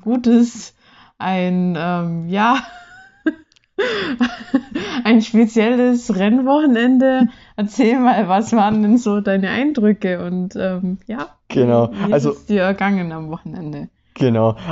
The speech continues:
Speaker 2: also wie gesagt, wir waren ja eben in Italien unterwegs, genauer gesagt in Südtirol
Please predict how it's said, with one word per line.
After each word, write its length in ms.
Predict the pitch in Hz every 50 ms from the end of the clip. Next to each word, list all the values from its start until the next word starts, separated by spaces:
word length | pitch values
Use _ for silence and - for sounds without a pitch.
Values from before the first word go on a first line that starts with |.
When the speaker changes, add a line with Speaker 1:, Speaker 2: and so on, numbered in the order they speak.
| 156
Speaker 2:
also 200 | - 131 127 127
wie 100 | 131 147
gesagt, 380 | 139 131 120 - 143 151 151 -
wir 120 | 139 127
waren 180 | 120 123 123 123
ja 120 | 123 120
eben 220 | 113 127 131 123 123
in 100 | 120 120
Italien 480 | 113 110 - 139 117 123 156 170 165 156
unterwegs, 640 | 156 147 147 139 127 135 143 143 139 143 - - - _ _ _ _ _ _ _ _ _ _ _ _ _ _ _ - - -
genauer 260 | 123 120 120 123 117
gesagt 260 | 113 - 123 117 -
in 80 | 120 117
Südtirol 920 | - - - 175 165 - - 170 160 240 247 254 156 151 147 147 143